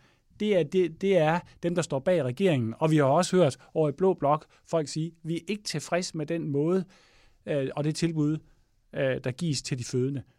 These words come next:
Så må vi se, om kommunerne og regionerne kan, kan, kan trylle noget op, som gør, at man kan sige, "Nu bliver det forbedret for dem." Og så er jeg enig med dig, øh, Sissel, at jeg vil håbe, at de også vil pege på nogle andre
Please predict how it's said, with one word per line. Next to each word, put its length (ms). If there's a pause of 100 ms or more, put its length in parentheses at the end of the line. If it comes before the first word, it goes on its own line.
Så 180
må 140
vi 80
se, 240 (100)
om 160
kommunerne 480
og 60
regionerne 460
kan, 160 (260)
kan, 180 (480)
kan 160
trylle 260
noget 180
op, 200 (460)
som 220
gør, 120
at 120
man 120
kan 80
sige, 260 (160)
"Nu 100
bliver 160
det 80
forbedret 380
for 120
dem." 260 (540)
Og 140
så 120
er 60
jeg 120
enig 220
med 80
dig, 300 (840)
øh, 140
Sissel, 340
at 140 (320)
jeg 200
vil 60
håbe, 500 (1160)
at 280
de 200
også 400
vil 160
pege 280
på 100
nogle 220
andre 460